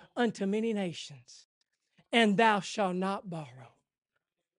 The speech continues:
And the Lord shall make thee the head and not the tail.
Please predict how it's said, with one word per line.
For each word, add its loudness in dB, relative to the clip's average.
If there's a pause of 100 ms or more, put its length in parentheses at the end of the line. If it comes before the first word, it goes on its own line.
(1000)
And 12
the 12
Lord 12
shall 8
make 6
thee 2
the 6
head 4 (1800)
and 8
not 2
the 4
tail. -8